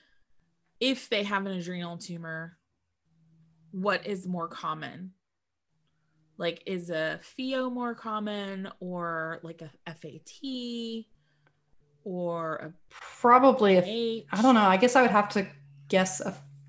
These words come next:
Speaker 1: Hmm.
Speaker 2: pheo, because, like, it's the most common, like, adrenal malignancy.
Speaker 1: Hmm.
Speaker 2: And if cats get
Speaker 1: Interesting.
Speaker 2: tumors, they're usually <laughs> malignant. <laughs> So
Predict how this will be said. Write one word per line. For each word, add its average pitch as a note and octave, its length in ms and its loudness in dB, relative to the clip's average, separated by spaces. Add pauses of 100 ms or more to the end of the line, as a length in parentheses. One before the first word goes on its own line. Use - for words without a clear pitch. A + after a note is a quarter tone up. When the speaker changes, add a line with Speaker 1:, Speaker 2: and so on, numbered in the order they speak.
(120)
Speaker 1:
Hmm. C#4 240 -4
Speaker 2:
pheo, F#3 440 2
because, F#3 460 0
like, F3+ 200 4
it's - 220 -8
the G3+ 100 2
most F#3 280 0
common, F3 320 2
like, E3+ 260 -6
adrenal F3+ 880 0 (680)
malignancy. F#3+ 960 0 (1120)
Speaker 1:
Hmm. A3 380 -6
Speaker 2:
And F#3 140 4
if F3+ 100 2
cats F#3 260 2
get - 100 2
Speaker 1:
Interesting. F#3 240 2
Speaker 2:
tumors, F3 200 2
they're E3+ 100 4
usually G3 340 8
<laughs> G#3 120 10
malignant. A3+ 400 10
<laughs> C4+ 420 12
So C4+ 520 8